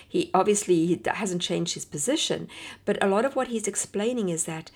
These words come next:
people who are online are still people.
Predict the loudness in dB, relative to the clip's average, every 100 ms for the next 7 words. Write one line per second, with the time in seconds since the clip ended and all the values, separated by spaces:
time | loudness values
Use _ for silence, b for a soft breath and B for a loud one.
0 | b -14 -8 -8 -6 -4 -4 -6 B B
1 | B -20 -14 -8 0 2 2 2 -2 2
2 | 0 2 0 0 -4 -2 2 2 2 0
3 | 0 -4 -6 -6 -8 -10